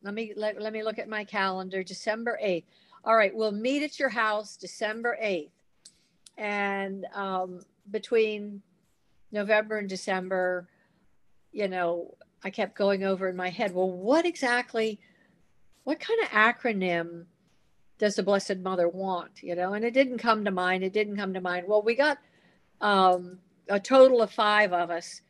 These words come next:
came to my home. In the meantime, a friend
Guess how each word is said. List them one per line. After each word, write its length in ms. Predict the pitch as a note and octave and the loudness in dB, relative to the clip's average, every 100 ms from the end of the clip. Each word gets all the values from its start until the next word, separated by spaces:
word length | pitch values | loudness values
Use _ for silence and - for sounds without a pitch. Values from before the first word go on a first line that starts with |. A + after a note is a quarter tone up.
| _ _ _ | _ _ _
came 280 | - A3+ A3+ | 0 2 2
to 120 | A#3 | -2
my 180 | A3+ A3 | -2 -2
home. 540 | G#3 G3+ F3 E3+ E3+ F3 | -2 -4 -4 -6 -10 -12
In 100 | A3+ | -8
the 80 | B3+ | -4
meantime, 640 | D#4 F4 E4 A3+ E3 E3+ F#3+ _ _ _ - - | -4 -4 -6 -8 -8 -10 -16 _ _ _ -20 -4
a 280 | G#3 G3+ F#3+ | 2 4 2
friend 560 | - A#3+ B3 A3+ G#3 | 0 4 4 4 -4